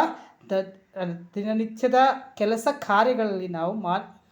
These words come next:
ಆರ್ಥಿಕ ಚಟುವಟಿಕೆಯ ಅಧ್ಯಯನ ಬ-, ಶಾಸ್ತ್ರವನ್ನಾಗಿ ಮಾಡಿಕೊಂಡಿದ್ದೇವೆ ಎಂಬುದು ಅರ್ಥಶಾಸ್ತ್ರವಾಗಿದೆ.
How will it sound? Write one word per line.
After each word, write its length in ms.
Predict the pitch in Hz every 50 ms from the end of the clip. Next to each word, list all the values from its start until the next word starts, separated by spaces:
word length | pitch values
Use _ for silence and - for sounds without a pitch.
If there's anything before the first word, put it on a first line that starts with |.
| _ -
ಆರ್ಥಿಕ 600 | 175 170 185 190 196 190 - - - - 190 185
ಚಟುವಟಿಕೆಯ 840 | - - 185 180 269 247 240 220 - 208 - - - 196 180 180 180 180 180
ಅಧ್ಯಯನ 560 | 185 185 180 - - - - 240 233 214 202
ಬ-, 120 | 185 170 160
ಶಾಸ್ತ್ರವನ್ನಾಗಿ 1400 | - - - _ - 180 214 208 - - - - _ 226 226 190 175 160 160 165 175 202 208 226 185 - - - - - _ _ _ _ _
ಮಾಡಿಕೊಂಡಿದ್ದೇವೆ 840 | 170 180 202 220 226 - 208 190 180 170 165 160 160 156 156 156 156
ಎಂಬುದು 720 | 156 156 - - 170 160 160 160 170 226 240 175 - - - - - - _ _
ಅರ್ಥಶಾಸ್ತ್ರವಾಗಿದೆ. 1200 | 170 180 175 - 180 175 - 160 - - _ 202 214 180 160 147 - 156 151 165 165 165 - _